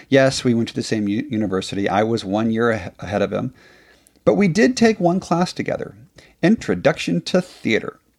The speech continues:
I had to have one fine arts credit to graduate,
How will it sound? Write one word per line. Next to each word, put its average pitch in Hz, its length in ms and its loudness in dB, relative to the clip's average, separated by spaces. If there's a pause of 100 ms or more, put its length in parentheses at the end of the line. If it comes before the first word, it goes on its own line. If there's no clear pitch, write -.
(340)
I 131 60 0
had 143 440 0
to 113 120 -2
have 101 220 -2
one 123 280 0
fine 131 300 0
arts 120 180 0
credit 110 380 0
to 104 60 -4
graduate, 110 680 0